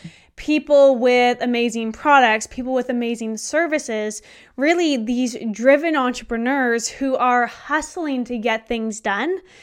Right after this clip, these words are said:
but they are finding it challenging to either grow online or even just break even with their marketing.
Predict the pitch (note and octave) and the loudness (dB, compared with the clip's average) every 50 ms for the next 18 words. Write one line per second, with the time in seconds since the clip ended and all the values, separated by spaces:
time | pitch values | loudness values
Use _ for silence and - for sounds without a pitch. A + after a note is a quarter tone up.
0 | - - _ - B3 C#4 C#4+ - B3 - - A#3 A3 C4+ D#4 F#4+ G#4 A#4 - - | -20 -20 _ 2 2 4 4 2 -2 -8 -6 -2 2 2 4 4 2 0 -4 -8
1 | - - C4 C4 C#4 C#4 C4+ C#4 C4 - B3 G#3+ - - - - - B3+ B3+ C#4+ | -4 -2 -2 0 0 0 0 0 -2 -2 -4 -4 -6 -8 -14 -6 -2 0 0 0
2 | D#4 D#4+ D#4 D4 C4+ B3+ A#3+ A#3 A#3 - B3+ B3 A#3 A#3 G#3+ A3+ A3+ A3 G3+ - | 0 0 0 -2 -2 -2 -4 -6 -6 -6 -2 -2 0 0 0 -2 -4 -4 -4 -2
3 | A3+ A3+ A3+ A3 - A3 G#3+ G#3+ A#3 D#4 F4+ F#4+ F4 D#4+ D4+ D4+ - C#4 D4 C#4+ | 0 0 0 0 0 -2 -2 -2 2 2 4 4 4 2 0 -2 0 0 0 0
4 | - C#4 D4 D#4+ F#4+ G4+ G4+ F#4+ F4 D#4 B3 A3 A3+ A3+ A#3+ B3 A#3+ - - A3+ | -2 -2 -4 -4 -4 -4 -6 -6 -6 -8 -8 -6 -4 -4 -4 -4 -4 -8 -10 -8
5 | G#3+ G#3+ B3 A#3+ A#3 A3+ G3+ G#3+ G#3+ G#3 - A3 G#3+ G#3 G#3 G3 F#3+ G3 G3 G#3 | -6 -4 -2 -2 -2 -2 -4 -4 -4 -4 -4 -6 -4 -4 -4 -4 -4 -4 -4 -6
6 | F#3+ F#3 F3+ - G#3 G#3 | -8 -8 -10 -12 -14 -16